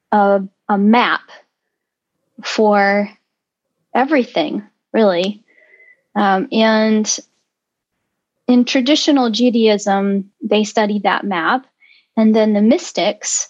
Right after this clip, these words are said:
also studied that map and started laying over,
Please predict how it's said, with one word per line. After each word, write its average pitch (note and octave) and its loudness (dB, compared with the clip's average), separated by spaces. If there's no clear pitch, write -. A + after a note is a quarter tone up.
also A#3 0
studied G3 -4
that - -4
map F3+ -4
and F#3+ -6
started G#3 -4
laying G#3+ -2
over, G3+ -2